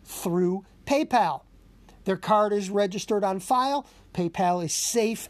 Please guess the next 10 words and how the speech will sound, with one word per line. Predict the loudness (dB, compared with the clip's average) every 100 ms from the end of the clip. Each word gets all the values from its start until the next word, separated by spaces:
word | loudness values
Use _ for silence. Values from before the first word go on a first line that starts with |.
| -4
and | -2 0 -4
secure, | -6 -6 -6 -4 -2 0 -2 -2 -10 -20 -2
and | 0 0 -4 -2
at | -2 -2 0
whatever | 2 2 2 2 -2
recurring | -2 -4 -2 -2 0 -2
interval | 0 0 0 0 2
you | 2
program | 0 0 0 0 0 0 2
in, | 2 2 -2